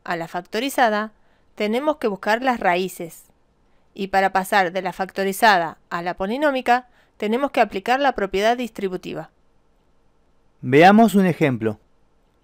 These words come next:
Speaker 2: Esta función cuadrática está expresada en forma polinómica,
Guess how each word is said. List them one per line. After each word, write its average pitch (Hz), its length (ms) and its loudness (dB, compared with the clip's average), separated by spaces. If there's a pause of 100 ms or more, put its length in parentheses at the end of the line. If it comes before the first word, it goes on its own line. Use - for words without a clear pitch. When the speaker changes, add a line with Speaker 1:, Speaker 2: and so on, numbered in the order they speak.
(120)
Speaker 2:
Esta 175 300 0
función 190 340 0
cuadrática 185 540 4
está 175 200 0
expresada 180 580 2
en 139 120 -4
forma 160 360 -2
polinómica, 131 760 -2